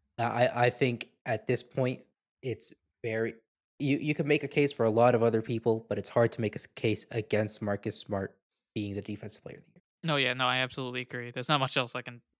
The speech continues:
Speaker 2: uh, add
Speaker 1: <laughs>
Speaker 2: on to it beyond
Speaker 1: I am kinda losing you here. I don't know if
Speaker 2: Oh, no, I, I, <laughs> I've
Speaker 1: Oh.
Speaker 2: just been, I've just been
Speaker 1: Oh, you've
Speaker 2: stopping my conversation repeatedly.
Speaker 1: Oh, you've
Speaker 2: Uh,
Speaker 1: just been quiet this whole
Speaker 2: yeah.
Speaker 1: time. Th-, that was genuine silence. Okay.
Speaker 2: <laughs>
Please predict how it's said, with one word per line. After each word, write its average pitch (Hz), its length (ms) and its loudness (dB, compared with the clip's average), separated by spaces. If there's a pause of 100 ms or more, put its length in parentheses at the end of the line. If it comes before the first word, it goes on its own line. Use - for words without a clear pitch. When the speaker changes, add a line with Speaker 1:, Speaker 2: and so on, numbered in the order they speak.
(160)
Speaker 2:
uh, 120 260 -8
add 139 200 -2
Speaker 1:
<laughs> - 20 2
Speaker 2:
on 123 200 -8
to 131 120 -14
it 123 120 -12
beyond 123 280 -8 (440)
Speaker 1:
I 127 60 -4
am 165 180 2
kinda 160 280 -4
losing 117 400 -4
you - 80 -20
here. - 320 -18 (200)
I 123 100 -6
don't 117 160 0
know 117 220 2
if - 260 -2 (320)
Speaker 2:
Oh, 151 100 0
no, 143 140 2
I, 139 300 2
I, 139 60 -4 (260)
<laughs> - 280 -14
I've 170 120 8
Speaker 1:
Oh. - 20 8
Speaker 2:
just 165 160 2
been, 170 220 -4
I've 151 140 4
just 151 200 -2
been 165 80 -2
Speaker 1:
Oh, 165 100 10
you've 143 200 6
Speaker 2:
stopping 139 120 -8
my 131 120 0
conversation 127 600 -2
repeatedly. 120 460 -10 (340)
Speaker 1:
Oh, 143 140 8
you've 123 180 4
Speaker 2:
Uh, - 20 -2
Speaker 1:
just 135 200 4
been 127 120 2
quiet 117 360 4
this 120 140 0
whole - 180 4
Speaker 2:
yeah. 127 120 2
Speaker 1:
time. 113 160 -8 (180)
Th-, 147 160 6
that 160 180 6
was 156 200 6
genuine 151 480 6
silence. 113 580 2
Okay. 147 320 4 (200)
Speaker 2:
<laughs> 214 80 4